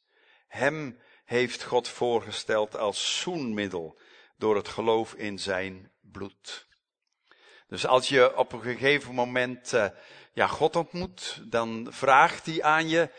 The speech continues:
of je zijn cadeau wilt aanvaarden.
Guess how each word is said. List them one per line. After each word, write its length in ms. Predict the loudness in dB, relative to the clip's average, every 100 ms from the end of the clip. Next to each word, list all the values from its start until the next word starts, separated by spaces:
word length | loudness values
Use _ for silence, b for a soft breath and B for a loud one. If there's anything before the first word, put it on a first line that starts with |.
| B B 0
of 220 | 0 2
je 240 | 2 2
zijn 540 | 2 4 6 4 0 -4
cadeau 640 | 0 0 6 8 8 2 2
wilt 360 | 2 0 -4
aanvaarden. 840 | -6 -6 -4 -4 -4 -8 -16 -20